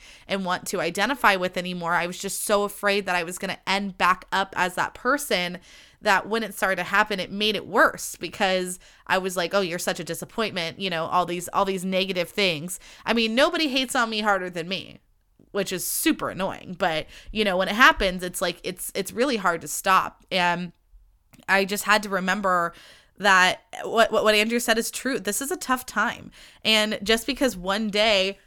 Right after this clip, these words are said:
I feel a little bit more insecure about it than I did the day before, that doesn't mean that I'm not handling it well. I still arguably am, you know, in my opinion, handling it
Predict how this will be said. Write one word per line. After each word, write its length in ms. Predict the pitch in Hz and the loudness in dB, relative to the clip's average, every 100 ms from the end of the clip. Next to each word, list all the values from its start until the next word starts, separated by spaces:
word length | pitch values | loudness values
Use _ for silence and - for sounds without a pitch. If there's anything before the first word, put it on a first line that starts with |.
| _ - | _ -2
I 120 | 196 | 0
feel 600 | 202 - 220 214 190 185 - _ - | 0 -6 -2 2 2 2 -2 _ -6
a 60 | |
little 240 | 196 202 208 | -4 -2 0
bit 200 | 202 196 | 0 -2
more 220 | 202 202 | 0 0
insecure 540 | 196 190 190 - 190 | -2 -8 -10 -6 -2
about 260 | 202 185 180 | 4 6 6
it 260 | 180 - 180 | 4 0 2
than 500 | 190 180 180 180 - | 2 2 -2 -8 -6
I 120 | - 185 | -2 -2
did 200 | 190 185 | -2 -4
the 80 | |
day 140 | 185 180 | -2 -2
before, 460 | 180 - 208 208 | -2 -6 0 0
that 160 | 180 185 | 0 0
doesn't 280 | 202 208 214 | 0 0 -4
mean 140 | 202 | -4
that 120 | 196 180 | -2 0
I'm 300 | 180 175 - _ | -2 -4 -16 _
not 320 | 202 208 - | 0 0 0
handling 520 | - 202 220 190 143 | -8 -2 -2 -2 -4
it 140 | 113 - | -8 -10
well. 400 | 131 85 107 190 - - - _ | -8 -6 -6 -8 -16 -20 -20 _
I 120 | 214 240 | 4 4
still 600 | - 370 359 285 254 - _ _ - | 2 4 6 6 4 -2 _ _ 8
arguably 920 | 247 285 247 240 208 208 190 185 180 _ _ - | 10 10 6 2 2 0 2 0 -2 _ _ 4
am, 480 | 208 202 196 196 - | 8 8 4 -2 -10
you 200 | 208 214 | -2 -2
know, 280 | 185 175 175 | 0 0 0
in 160 | 196 202 | 0 2
my 200 | 196 226 | 4 6
opinion, 500 | 233 226 180 175 185 | 4 -4 -6 -6 -4
handling 500 | 196 190 185 185 185 | -4 -4 -4 -6 -6
it 340 | 180 185 - | -4 -6 -8